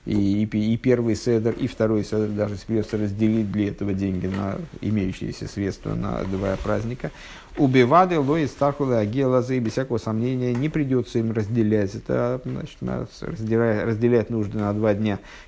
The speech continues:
Кивин, шакош, бургу, вады, еворах, вейсапик, ле-, лейским, базе, скола, мицтарах, э, в йойсер, мизе, поскольку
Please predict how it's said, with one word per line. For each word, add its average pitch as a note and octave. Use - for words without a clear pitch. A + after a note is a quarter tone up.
Кивин, C3
шакош, A2+
бургу, A2
вады, B2+
еворах, A#2
вейсапик, A#2
ле-, G#2
лейским, A2+
базе, B2
скола, D#3+
мицтарах, C3
э, A2
в G#2
йойсер, B2+
мизе, A#2
поскольку A#2